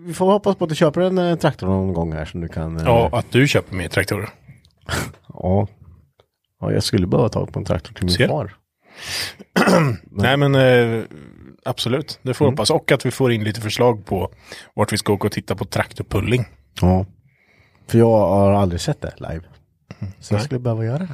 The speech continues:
Speaker 2: Ja, det behöver du.
Speaker 1: Mm.
Speaker 2: Det är en upplevelse.
Speaker 1: Hörru, Marcus, jag vet ju att du la ut, eh,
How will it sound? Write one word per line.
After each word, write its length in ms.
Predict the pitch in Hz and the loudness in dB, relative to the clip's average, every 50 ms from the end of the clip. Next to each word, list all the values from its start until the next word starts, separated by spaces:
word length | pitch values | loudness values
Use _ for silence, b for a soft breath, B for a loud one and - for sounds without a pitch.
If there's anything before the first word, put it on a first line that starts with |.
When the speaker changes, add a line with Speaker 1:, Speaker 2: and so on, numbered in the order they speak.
| 135 131 B B B B B B B B B | -12 -14 B B B B B B B B B
Speaker 2:
Ja, 60 | - 120 | 0 2
det 60 | 135 | 4
behöver 220 | 175 170 120 117 147 | 4 4 4 4 2
du. 60 | 139 B B B B B B B - | 0 B B B B B B B -8
Speaker 1:
Mm. 200 | 98 107 151 - - _ _ | -8 -8 -8 -10 -14 _ _
Speaker 2:
Det 100 | 113 110 | -2 0
är 60 | 120 | 2
en 80 | 139 151 | 2 2
upplevelse. 440 | 143 - 120 104 104 104 - 151 - - _ _ _ B B B B B B B B B B B B | 0 0 -4 -6 -4 -4 -6 -8 -10 -14 _ _ _ B B B B B B B B B B B B
Speaker 1:
Hörru, 220 | - 160 175 185 180 | 2 4 4 4 4
Marcus, 400 | 175 160 147 135 160 147 151 143 - 185 | 4 2 0 0 -2 -4 -6 -6 -10 -4
jag 180 | 175 165 160 160 | 0 0 2 2
vet 260 | 170 165 151 156 - | 2 0 0 0 0
ju 60 | 156 147 | 0 0
att 180 | 139 - _ | 0 0 _
du 440 | 156 151 151 147 143 139 139 117 - 156 | 4 4 4 4 4 2 0 -2 -2 -2
la 240 | 135 139 143 139 - | 2 4 4 4 2
ut, 560 | 113 135 151 143 131 127 123 - _ _ 143 | 0 -4 -4 -2 -2 -4 -6 -8 _ _ -2
eh, 80 | 135 | 0